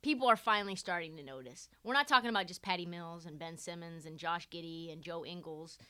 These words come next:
and Dyson Daniels. We're talking about the quality of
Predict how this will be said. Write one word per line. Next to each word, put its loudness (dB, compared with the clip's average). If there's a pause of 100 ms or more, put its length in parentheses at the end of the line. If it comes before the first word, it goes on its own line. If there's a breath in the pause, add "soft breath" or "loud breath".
(140 loud breath)
and -8
Dyson -2
Daniels. -6 (100)
We're -8
talking 4
about 2 (340 soft breath)
the -4
quality 2 (180)
of 4